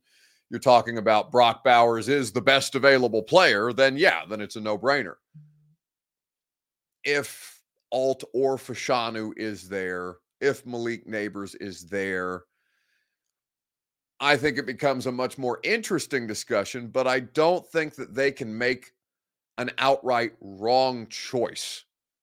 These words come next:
if they went tackle, wide receiver, or Bowers at seven, assuming they stay at seven, right? We have no idea what kind of trade up, trade back type of situation may manifest,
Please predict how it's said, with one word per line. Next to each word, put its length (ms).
if 260
they 140
went 320
tackle, 640
wide 360
receiver, 600
or 360
Bowers 800
at 180
seven, 420
assuming 380
they 100
stay 240
at 80
seven, 340
right? 160
We 120
have 100
no 140
idea 320
what 120
kind 160
of 60
trade 440
up, 260
trade 280
back 260
type 220
of 80
situation 680
may 100
manifest, 640